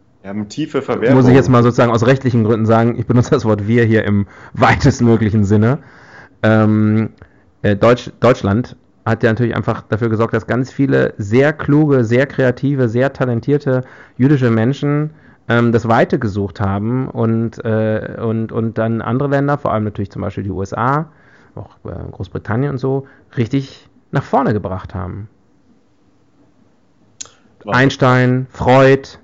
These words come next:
Speaker 1: War Wernher von Braun Jude?
Speaker 2: Keine Ahnung. Does it matter? Does it matter?
Speaker 1: Nein, ich, ich, äh,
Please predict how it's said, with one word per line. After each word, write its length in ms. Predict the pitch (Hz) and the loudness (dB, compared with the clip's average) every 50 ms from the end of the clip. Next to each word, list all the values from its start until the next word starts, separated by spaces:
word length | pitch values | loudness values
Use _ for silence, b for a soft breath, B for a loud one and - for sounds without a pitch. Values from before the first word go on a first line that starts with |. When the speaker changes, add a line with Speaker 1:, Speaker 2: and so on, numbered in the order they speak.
| _ _ - | _ _ -14
Speaker 1:
War 140 | 98 90 87 | -12 -10 -8
Wernher 240 | 98 98 101 110 104 | -6 -6 -4 -6 -6
von 160 | - 98 95 | -6 -8 -10
Braun 500 | 92 - 95 92 95 120 160 180 180 - _ _ _ _ _ - | -10 -10 -8 -6 -6 -6 -6 -8 -12 -14 _ _ _ _ _ -10
Jude? 320 | 98 101 120 165 208 208 - - _ _ _ _ _ _ _ _ _ _ _ _ _ _ _ _ _ _ _ _ _ _ _ _ _ _ _ _ _ _ _ _ b b b b b b b b b b b b b b _ _ - - - 52 52 - - - 78 - - - _ _ _ | -10 -8 -6 -8 -8 -10 -12 -18 _ _ _ _ _ _ _ _ _ _ _ _ _ _ _ _ _ _ _ _ _ _ _ _ _ _ _ _ _ _ _ _ b b b b b b b b b b b b b b _ _ -8 -6 -6 -4 -4 -4 -4 -4 -4 -6 -8 -10 _ _ _
Speaker 2:
Keine 260 | - - 101 98 92 | -14 -10 -8 -6 -6
Ahnung. 540 | 90 92 104 117 113 104 95 95 98 98 98 - _ _ _ _ _ _ _ _ _ _ _ _ _ _ _ _ _ _ _ _ _ _ | -6 -6 -4 -4 -4 -6 -6 -8 -10 -12 -14 -18 _ _ _ _ _ _ _ _ _ _ _ _ _ _ _ _ _ _ _ _ _ _
Does 200 | - 143 143 131 | 2 4 4 4
it 140 | 156 156 147 | 4 4 4
matter? 540 | 139 123 120 120 123 131 135 131 135 143 139 - _ _ _ _ _ - | 4 6 6 6 6 6 4 4 2 0 -4 -8 _ _ _ _ _ 0
Does 160 | 147 160 165 | 2 4 4
it 140 | 190 180 - | 4 2 2
matter? 520 | 131 127 131 147 151 156 156 156 160 165 - _ _ _ _ _ _ _ | 2 4 4 4 4 4 2 0 -2 -4 -8 _ _ _ _ _ _ _
Speaker 1:
Nein, 280 | - 104 90 90 98 95 | -4 -2 0 0 -2 -2
ich, 220 | - - - - - _ - | -6 -8 -12 -16 -20 _ -6
ich, 360 | - 107 104 - - - - | -4 -4 -4 -4 -8 -8 -4
äh, 140 | 110 98 95 | -2 -2 -2